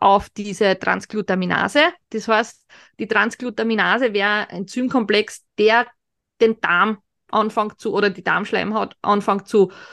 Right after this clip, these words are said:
zerstören oder Entzündungen dahingehend zu fördern. Dann gibt's noch die ema, die Endomyosium. Also ihr seht, das sind schwer, schwer aussprechbare Begriffe.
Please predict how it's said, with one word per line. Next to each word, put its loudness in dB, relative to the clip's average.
zerstören 4
oder 0
Entzündungen -2
dahingehend 0
zu -6
fördern. 2
Dann 0
gibt's -8
noch 4
die -2
ema, 4
die 2
Endomyosium. 2
Also -6
ihr -4
seht, 0
das -2
sind 0
schwer, 4
schwer 2
aussprechbare 0
Begriffe. -2